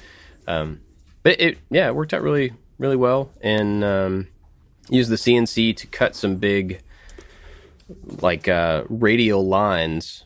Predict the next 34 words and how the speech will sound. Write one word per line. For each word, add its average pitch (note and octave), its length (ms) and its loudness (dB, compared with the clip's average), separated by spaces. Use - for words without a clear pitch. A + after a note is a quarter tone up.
from G#2 240 -2
a F#2 60 -2
corner F#2+ 560 -2
in G2+ 160 2
the F2+ 80 -2
panels. A2 580 -2
So F#2+ 500 0
imagine G2 400 0
you F#2 80 0
have F#2 400 -2
one G#2 320 -2
rectangular G2+ 580 0
panel, G2 400 0
and F#2 180 -4
then, F2+ 220 -2
uh, E2+ 300 -2
a E2+ 80 -4
point - 380 0
would G2 120 -2
be F#2+ 120 -2
right A#2 320 2
off G2 260 0
the F#2 80 -8
corner, G2 560 -2
and F#2 140 0
then F2+ 120 0
lines F#2 360 0
coming F#2 240 -4
out F2+ 80 0
of E2+ 80 -4
that D#2+ 160 -4
point F2 260 -4
going E2+ 240 -4
across. - 480 -6